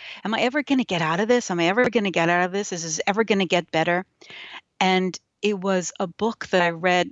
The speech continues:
Th-, there are three books that I read that changed my life, but a book that I read by Joseph Campbell that said, "In your abyss lies your treasures."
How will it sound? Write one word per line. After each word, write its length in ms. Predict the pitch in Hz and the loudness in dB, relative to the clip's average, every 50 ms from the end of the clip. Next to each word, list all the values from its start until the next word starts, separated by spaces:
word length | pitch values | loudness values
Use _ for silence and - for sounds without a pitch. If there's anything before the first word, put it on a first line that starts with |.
| - - | 0 2
Th-, 240 | 196 190 - - - - | 2 2 2 0 -8 -16
there 240 | - 175 170 185 | -8 -2 0 2
are 40 | 185 | 2
three 220 | 180 - - 269 262 | 2 0 0 0 2
books 340 | 220 - 175 165 - - | 2 0 0 -2 -2 -4
that 100 | - 180 | 0 2
I 80 | 170 170 | 2 4
read 180 | 165 175 170 156 | 4 2 2 0
that 120 | - 160 | -2 -4
changed 340 | - - 170 165 170 151 - | -2 -2 -2 0 0 -2 -2
my 140 | 160 160 156 | 0 2 4
life, 340 | 156 165 165 160 151 - - | 4 4 4 2 0 -4 -6
but 140 | - 170 165 | -6 -4 -4
a 80 | 165 160 | -4 -6
book 380 | - - 240 254 247 - - - | -4 0 0 0 0 -2 -4 -2
that 140 | 180 170 | -2 0
I 80 | 170 165 | 0 0
read 560 | 165 170 165 180 185 185 180 175 170 160 - | -2 -2 0 2 4 4 4 2 2 -2 -4
by 320 | - 165 165 160 160 156 156 | -4 -4 -2 -2 -2 -2 -4
Joseph 420 | - - 170 185 - - 156 - | -4 -4 -4 -4 -6 -8 -10 -6
Campbell 540 | - 175 170 175 175 175 170 165 156 156 - - - - - - - _ | 0 2 2 4 2 2 -2 -4 -6 -8 -12 -18 -20 -18 -18 -20 -8 _
that 180 | - 165 160 - | -2 -2 -2 0
said, 240 | - - 175 170 - - | 0 2 2 2 0 0
"In 220 | 185 185 202 196 | -2 0 0 0
your 160 | 185 180 170 | 0 0 0
abyss 540 | 160 156 147 - - 185 180 165 - - - | -2 -2 -4 -2 0 2 2 0 0 0 2
lies 420 | 175 165 160 160 160 165 160 151 | 2 4 4 4 2 0 -2 -4
your 80 | 165 151 | -6 -8
treasures." 800 | 151 - - - 185 175 180 180 165 - 139 143 - - - - | -6 -6 -4 0 0 2 2 2 0 -2 -4 -6 -8 -8 -8 -8